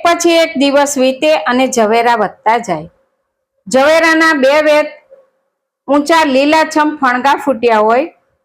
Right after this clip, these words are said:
તે દિવસે કુમારિકાઓ વહેલી ઉઠી ઝારના સાંઠાનું દાંતણ કરે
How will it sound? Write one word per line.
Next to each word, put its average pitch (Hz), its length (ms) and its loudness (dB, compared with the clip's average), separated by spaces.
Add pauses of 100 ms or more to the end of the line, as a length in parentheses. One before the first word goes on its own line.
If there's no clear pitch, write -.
(120)
તે 320 180 2
દિવસે 320 440 0
કુમારિકાઓ 254 800 0
વહેલી 233 340 0
ઉઠી 277 360 -2
ઝારના 226 440 -2
સાંઠાનું 226 560 -6
દાંતણ 202 380 -4
કરે 170 380 -6